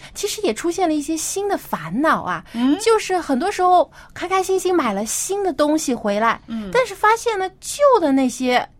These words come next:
Speaker 1: 家里的东西该怎么处理呢？比如说衣服啊、家具啊、电器啊等等，有的时候换了新的物件，旧的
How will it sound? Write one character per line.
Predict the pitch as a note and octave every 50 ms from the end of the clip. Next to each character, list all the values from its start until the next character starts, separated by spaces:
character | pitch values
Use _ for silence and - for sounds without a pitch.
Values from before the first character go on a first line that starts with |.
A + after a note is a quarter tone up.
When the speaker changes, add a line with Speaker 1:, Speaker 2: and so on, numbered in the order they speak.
| - -
Speaker 1:
家 | - C4 A#3 A#3+
里 | A#3 A3+ F#3
的 | F#3 F#3
东 | F3 G#3 G#3 G#3
西 | G#3+ - G3+
该 | - A3
怎 | G#3+ G3 F#3+
么 | F3 E3
处 | F#3+ - - A#3+ A3+
理 | G#3 F#3+
呢？ | F3 F3+ F#3
比 | F3+ - F3
如 | E3+
说 | F3+ - G3+ G#3 G#3 - - - - -
衣 | G3+ G#3 G#3 G3+ G#3+
服 | A3+ - - G#3 G3+ G3+
啊、 | G#3 G3+ G3+ G3 G3 G#3+
家 | G#3+ - - D4 D4 D4+ D#4
具 | D4 - - E4+ D#4 D4+
啊、 | C#4+ C4+ C#4+
电 | C#4+ - E4+ F4 E4+ E4
器 | - - - F#4+ F4+
啊 | E4 B3 A3
等 | F#3+ G3+ F3 F3 G3 G3
等， | F#3 F3 - - - - - -
有 | D4+ D4
的 | F4+ F4
时 | - E4+
候 | F4 E4+
换 | E4 E4 F#4 F4+ E4
了 | D#4 D4+ D4
新 | - - - F4 F#4 F#4+
的 | F4+ D#4+ C4
物 | A#3 A#3 A#3 A3+
件， | G3 A3+ A3+ G3 - - - - - - -
旧 | - - A#4+ B4 A4+ F#4
的 | C4+ G#3 F3+